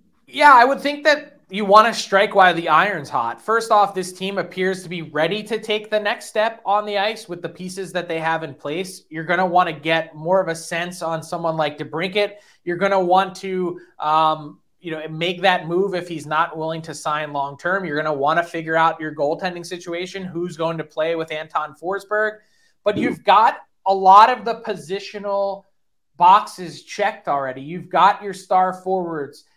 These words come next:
in Stützle, and you've got your star defenseman, you know, on the way in Sanderson and his impact. And then you traded for Chychrun. Like, there's a lot of really good things going on with the Sens.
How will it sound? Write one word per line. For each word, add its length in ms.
in 140
Stützle, 720
and 100
you've 180
got 300
your 140
star 640
defenseman, 840
you 100
know, 240
on 240
the 80
way 360
in 120
Sanderson 640
and 120
his 240
impact. 580
And 100
then 100
you 120
traded 400
for 140
Chychrun. 380
Like, 180
there's 180
a 60
lot 340
of 140
really 400
good 320
things 320
going 320
on 240
with 140
the 40
Sens. 540